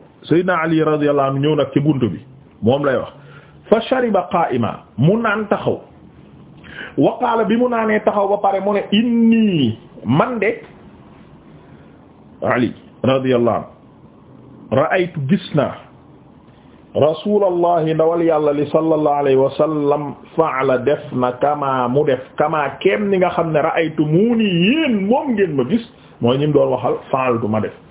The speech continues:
Ni ngeen ma gisee ma taxaw naan nii, man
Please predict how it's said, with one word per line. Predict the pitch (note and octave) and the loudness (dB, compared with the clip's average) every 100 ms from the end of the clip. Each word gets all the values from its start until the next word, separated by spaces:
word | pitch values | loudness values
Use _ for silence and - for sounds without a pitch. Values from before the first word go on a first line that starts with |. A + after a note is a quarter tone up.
| - - - | -20 -12 2
Ni | D#3+ | 2
ngeen | A#3+ C4 | 4 2
ma | B3+ | 0
gisee | A3+ G#3 | 0 0
ma | G3 G3+ | 0 0
taxaw | G#3 F#3 | 0 -2
naan | F3 E3+ D#3+ | -2 -2 -2
nii, | E3+ A3+ C#3 - - | -2 0 0 -4 -4
man | A#2+ F#3 | 0 0